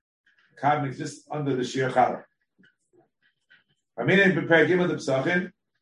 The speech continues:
my diet of the Chumrah, Chumrah does the Kula, if you make it small, you're not gonna be mafresh the Chala. So you see, the, according to the, the, the, the Vilna Gaon, the Magen Avraham is wrong. It's a mitzvah.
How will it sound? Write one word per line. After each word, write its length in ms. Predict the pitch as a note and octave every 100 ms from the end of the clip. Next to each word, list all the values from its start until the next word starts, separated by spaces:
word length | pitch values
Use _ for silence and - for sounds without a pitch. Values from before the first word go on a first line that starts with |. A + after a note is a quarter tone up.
| _
my 200 | C3 C#3+
diet 340 | C#3+ D3 F#3 F3+
of 80 |
the 100 | D3
Chumrah, 600 | D3 D3 F#3 G3 D#3 - - _ _ _
Chumrah 280 | - D#3 E3
does 180 | D#3 D3
the 260 | C#3+ C3+
Kula, 320 | B2+ - - D3+
if 40 |
you 60 | E3+
make 140 | D3+
it 80 | D3
small, 520 | D3+ G#3+ A3 F#3 - _ -
you're 60 |
not 80 | D3
gonna 120 | D3
be 60 | D3
mafresh 300 | C#3+ C#3 B2+
the 80 | -
Chala. 340 | D3+ - -
So 120 | -
you 60 | C#3
see, 120 | E3
the, 140 | D#3 C#3
according 400 | - E3+ F#3 F3
to 60 |
the, 380 | D3 D3 C#3+ - - _ _ _
the, 340 | B2 B2+ B2
the, 360 | B2 B2 A#2 A2+ G2+
the 380 | A#2 A2+ A2 G2+
Vilna 380 | F#2+ D3+ C#3+
Gaon, 480 | A#2 A2+ C3 F#3 - _ _ _ _
the 60 |
Magen 360 | C3 C3 B2+ A#2+
Avraham 240 | B2 C3+
is 100 | C#3+
wrong. 560 | C#3+ G3 B3+ G#3+ C#3+ - _ _ _ _
It's 120 | - C3
a 80 |
mitzvah. 600 | C3 F#3+ A3 G3 E3 -